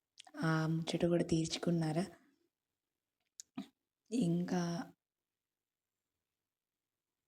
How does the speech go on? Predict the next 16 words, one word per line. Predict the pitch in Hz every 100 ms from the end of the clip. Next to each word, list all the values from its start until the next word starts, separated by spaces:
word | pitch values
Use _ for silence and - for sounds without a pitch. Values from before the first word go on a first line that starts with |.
| -
ఇంకా | 175 175 196
ఆషాఢ | 180 196 196
మాసం | 190 170 180 175
గురించి | 170 170 165 - 220 175 - _ _ _ -
మీకేమైనా | 196 214 214 208 196 190
విషయాలు | 175 - 180 175
తెలిస్తే | 165 160 - 170 165
నాతో | 165 165 175
తప్పకుండా | 175 170 - 190 180 185
షేర్ | 170 175 170 170
చేసుకోండి. | 156 - 165 165
ఎందుకంటే | 165 165 175 180 175
నాకు | 160 160 -
కూడా | 185 190
తెలుస్తుంది | 175 165 165 - 175 165 160
దాని | 160 160 160 156